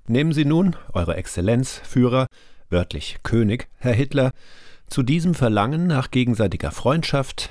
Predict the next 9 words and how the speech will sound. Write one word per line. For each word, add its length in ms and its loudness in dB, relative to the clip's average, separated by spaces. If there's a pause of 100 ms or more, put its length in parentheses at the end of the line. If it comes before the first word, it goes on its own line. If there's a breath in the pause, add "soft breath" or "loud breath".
wie 300 0
sie 240 0
von 260 -2
Ihrer 240 -2
Seite 280 0
ausgesprochen 640 -2
wurde, 240 0 (400 loud breath)
unsere 560 2
Zustimmung. 800 -4